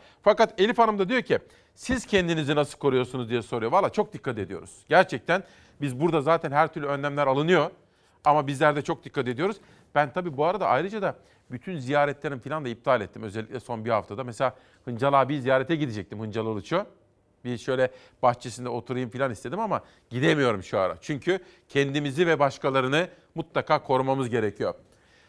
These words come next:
İstihdamdaki gelişmelere ilişkin habere geçmeden bir kitap tanıtmak isterim.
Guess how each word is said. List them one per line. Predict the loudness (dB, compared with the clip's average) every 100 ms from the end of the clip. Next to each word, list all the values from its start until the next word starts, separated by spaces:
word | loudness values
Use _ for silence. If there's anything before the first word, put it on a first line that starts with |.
| _ -14
İstihdamdaki | -12 -4 4 4 4 -4 -2 -6 -6 -14
gelişmelere | -4 -2 -2 -2 2 4
ilişkin | 2 0
habere | 0 2 2
geçmeden | 0 -2 -2 -2 0
bir | 0
kitap | -2 0 0
tanıtmak | 0 -6 -6 -12
isterim. | -6 -4 -4